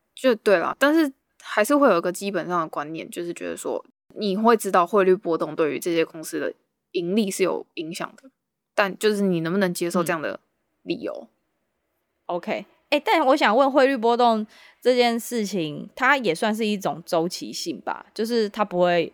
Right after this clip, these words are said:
Speaker 2: 一直波下去。
Speaker 1: 对，因为其实我们都知道汇率它是，其实是一个相对值，它不是一个绝对值。
Speaker 2: 嗯哼。
Speaker 1: 一个国家的货币对于其他国家货币开始下跌的时候，我们叫做贬值嘛。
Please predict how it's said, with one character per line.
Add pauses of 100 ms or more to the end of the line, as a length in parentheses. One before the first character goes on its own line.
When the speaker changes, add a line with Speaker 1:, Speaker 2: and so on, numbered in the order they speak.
Speaker 2:
一
直 (100)
波
下
去。 (240)
Speaker 1:
对，
因
为
其
实 (120)
我
们
都
知
道
汇
率
它
是，
其
实
是
一
个
相
对
值，
它
不
是
一
个
绝
对
值。
Speaker 2:
嗯
哼。
Speaker 1:
一
个
国
家
的
货
币
对
于
其
他
国
家
货
币
开
始
下
跌
的
时
候，
我
们
叫
做
贬
值
嘛。